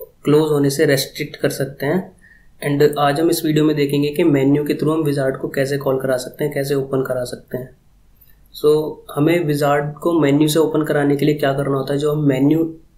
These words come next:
tag define करते हैं menu को शो कराने के लिए, उसमें जो action हम, अ, यूज़ करते हैं, उसमें हम action id use करते हैं,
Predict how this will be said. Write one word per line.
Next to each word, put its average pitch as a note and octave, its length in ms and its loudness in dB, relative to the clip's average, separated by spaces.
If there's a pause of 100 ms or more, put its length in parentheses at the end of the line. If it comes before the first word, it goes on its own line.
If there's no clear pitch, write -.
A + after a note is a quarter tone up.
(140)
tag C#3 280 0
define C#3+ 340 -2
करते C#3 260 -4
हैं D3 80 2
menu C#3 280 0
को C#3 100 -2
शो C#3 160 -2
कराने C3+ 320 -2
के C3+ 80 -4
लिए, E3 220 -2 (380)
उसमें D3+ 280 0
जो F3 120 4
action D3+ 460 -2
हम, E3+ 320 -2
अ, D3+ 100 0
यूज़ D3+ 360 0
करते D3 260 -2
हैं, E3 80 -2
उसमें D3+ 300 -2
हम D#3 160 -2
action D3+ 260 -8
id D3 200 0
use D3 260 -2
करते C3+ 260 -4
हैं, F#3 260 -4